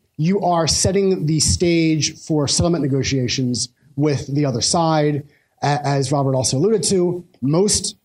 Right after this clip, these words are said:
corporate defense attorneys don't know jack squat about how to deal with the media. They do it very rarely. They think their client doesn't want them to do it. Their client probably does. And they just don't know. So they, so they give out that stupid,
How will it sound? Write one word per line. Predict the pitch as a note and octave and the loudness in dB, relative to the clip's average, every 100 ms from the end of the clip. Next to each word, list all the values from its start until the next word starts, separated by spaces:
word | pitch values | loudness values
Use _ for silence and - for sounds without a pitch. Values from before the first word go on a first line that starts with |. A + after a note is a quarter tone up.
| _ | _
corporate | - G3 F#3+ G3 D#3 | -4 -2 2 0 0
defense | C#3+ - D3 D3+ | -4 -2 -2 -2
attorneys | E3 F3+ F#3 F#3 F#3+ - - - - | 0 0 2 2 0 -4 -12 -16 -4
don't | E3+ E3+ | -2 0
know | E3+ D#3+ | 0 2
jack | C#3+ B2 D3 D3+ | 2 0 0 0
squat | - - C3+ C#3 E3 E3 | -2 -2 0 0 0 -2
about | C#3+ C#3+ | -4 0
how | B2 D#3 | 0 0
to | |
deal | C#3 D3+ | 2 2
with | C#3+ | 0
the | C#3 | 0
media. | B2+ C#3 F#3+ F#3+ _ _ _ - | 0 0 0 -4 _ _ _ -4
They | D#3 D3+ | -2 0
do | E3 E3+ | 2 2
it | E3+ E3+ - | 0 -2 -8
very | C3 B2+ F#3 F#3 | -2 2 2 2
rarely. | D#3 C3 A#2+ B2+ | 2 2 2 0
They | B2+ | 0
think | A#2+ - F#3+ | -2 0 0
their | F3 | -2
client | - D#3+ D#3+ D3 | -2 0 0 0
doesn't | C#3 | 0
want | C#3+ | 0
them | C#3 | 0
to | C#3 | -2
do | A2+ A#2 | -2 -2
it. | C3+ - - | -4 -8 -8
Their | B2+ | -6
client | - D3 C3 | -2 -2 -2
probably | C3 B2 | -2 -2
does. | G2+ A#2 D#3 _ _ _ - | -2 -4 -6 _ _ _ -8
And | E3+ F3 E3+ | -2 -2 0
they | E3+ | 0
just | G3 - - | 0 -2 0
don't | F#3 F3 C#3+ | -2 0 -2
know. | C3 D3+ B2+ G2 | 0 0 -2 -2
So | - | -2
they, | E3 D#3+ | -2 -2
so | - | -2
they | F3+ | 0
give | D3 F#3 | 0 0
out | F#3 F3+ | 0 -2
that | D#3 | -2
stupid, | - - F3+ F3 E3 E3 | -2 -2 0 0 -2 -4